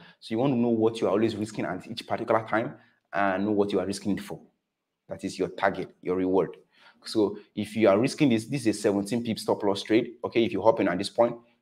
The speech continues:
if you get in very nicely, and then you should be cashing out about fifty pips, fifty pips in your favor. Okay. So that's it. That's how to keep the fire peeping. Trust me. Each time, because this is also a double top.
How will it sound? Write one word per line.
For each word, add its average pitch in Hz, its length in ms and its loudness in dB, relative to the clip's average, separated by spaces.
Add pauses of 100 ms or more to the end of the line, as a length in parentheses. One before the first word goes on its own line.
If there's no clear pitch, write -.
if 82 500 -2
you 98 80 0
get 113 240 4
in 95 160 0
very 101 220 4
nicely, 92 420 0
and 90 180 -2
then 92 180 -2
you 104 120 -2
should 107 240 -2
be 90 180 -6 (360)
cashing 107 320 0
out 95 220 2 (200)
about 90 340 2
fifty 113 220 -6
pips, - 380 -6 (260)
fifty 117 240 -4
pips 104 300 -2
in 101 60 0
your 95 100 -2
favor. 98 320 2
Okay. - 480 -2 (1600)
So - 120 -8
that's 98 240 6
it. 90 100 -2
That's 104 180 2
how 98 60 4
to 92 140 -4
keep 92 200 -2
the 82 60 -6
fire 92 240 2
peeping. 82 400 -4
Trust - 300 -6
me. 87 100 -6 (240)
Each 110 160 -4
time, 98 240 6
because 107 380 4
this 120 100 -2
is 110 80 0
also 104 240 2
a 90 100 2
double 98 240 0
top. - 460 2